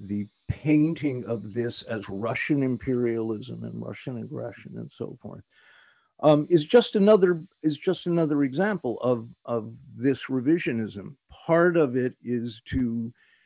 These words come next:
um, there was a quote, a meme going around of an old Soviet general who said, "We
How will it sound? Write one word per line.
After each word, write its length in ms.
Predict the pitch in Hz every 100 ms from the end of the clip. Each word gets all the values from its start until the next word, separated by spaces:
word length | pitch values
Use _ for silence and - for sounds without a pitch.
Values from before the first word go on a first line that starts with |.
| _ _ _ -
um, 200 | 113 120
there 100 | 139
was 160 | 139 135
a 60 |
quote, 460 | 127 - 165 156 - -
a 60 | 123
meme 460 | 127 135 143 139
going 340 | 120 120 117 117
around 320 | 113 110 107
of 80 | 113
an 100 | 113
old 220 | 123 120
Soviet 460 | 143 123 110 113
general 460 | 107 131 143 127 104 -
who 140 | 104
said, 240 | - 120
"We 440 | 113 107 143 147